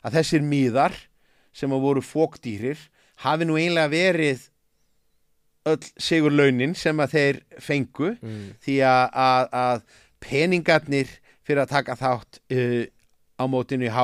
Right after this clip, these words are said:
Speaker 1: M, þeir náttúrulega litu aldrei dagsins ljós.
Speaker 2: Mm.
Speaker 1: Sumum af þessum leikmönnum var refsað með því að þeim var bannað að, að, að spila fyrir sín félög í allnokkur, uh, tíma og margir þeirra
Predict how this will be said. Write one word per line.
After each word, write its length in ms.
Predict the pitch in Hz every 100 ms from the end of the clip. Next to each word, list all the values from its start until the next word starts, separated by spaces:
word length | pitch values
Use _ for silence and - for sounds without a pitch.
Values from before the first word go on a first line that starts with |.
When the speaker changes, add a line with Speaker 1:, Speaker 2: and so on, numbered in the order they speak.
| 120
Speaker 1:
M, 200 | 120 147 -
þeir 240 | - 135
náttúrulega 720 | 160 147 160 147 139 135 131 -
litu 360 | 135 143 - 127
aldrei 300 | 139 135 127
dagsins 380 | 127 - 113 -
ljós. 440 | 95 120 - -
Speaker 2:
Mm. 160 | 110 101 104 - -
Speaker 1:
Sumum 560 | - - 143 160 175 160
af 140 | 156
þessum 240 | 151 143 139
leikmönnum 480 | 139 - 143 139
var 120 | 131 123
refsað 520 | 127 131 - 156 147
með 140 | 135
því 180 | - 107 135
að 100 | 135
þeim 220 | 139 135
var 240 | 127 120 113 _ - _ _
bannað 540 | 139 135 139 139 143 160
að, 200 | 131 131
að, 180 | 123 123 123
að 120 | 120
spila 380 | - 135 147 123
fyrir 220 | 139 123
sín 200 | - 120
félög 500 | - 123 123 117 127
í 60 | 120
allnokkur, 580 | 117 - 127 - 120 98 _
uh, 280 | - 107 104 95
tíma 460 | - 113 98 113 156 - _ - - - _
og 340 | - 127 127 123
margir 600 | 123 143 170 175 - 139
þeirra 680 | 139 135 131 131 120 117